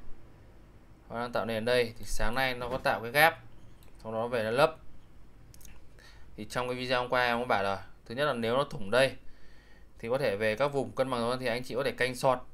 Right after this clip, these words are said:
Thì em bảo là nó sẽ phải về lấp gap vùng này, tại vì hôm trước nó chưa lấp. Sau đó nó sẽ tích lũy lại, nó đi lên.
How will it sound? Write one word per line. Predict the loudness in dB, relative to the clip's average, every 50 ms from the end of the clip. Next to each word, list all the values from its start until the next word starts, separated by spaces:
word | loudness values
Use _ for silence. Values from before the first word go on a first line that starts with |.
| -18 -14 -8
Thì | -4
em | -4 -2 0
bảo | 0 0 0
là | -2 -4
nó | -4 -4 -4
sẽ | -2 0 2 2
phải | 2 2 4
về | 4 4
lấp | 4 2 2 0
gap | 2 6 6 6 4 2 -14 -16 -14 -10
vùng | -8 -8 -6 -4
này, | -2 -2 -2 -4 -6 -8 -10 -8
tại | -6 -6
vì | -6 -6
hôm | -6 -8 -10 -10 -4
trước | 0 0 0 0
nó | -2
chưa | -2 0 4
lấp. | 4 4 4 4 -2 -10 -8 -8 -10 -12 -12 -16 -14 -14 -14 -12 -8 -8 -8 -8 -10 -14 -12 -10 -8 -8 -6
Sau | -4 -4 -2
đó | 2 2 2 2
nó | 2 4
sẽ | 6 8 8 8 8
tích | 4 0 -2 -2
lũy | 0 4
lại, | 6 6 4 4 0
nó | -4
đi | -2 -2 0
lên. | 4 6 6 6 6 2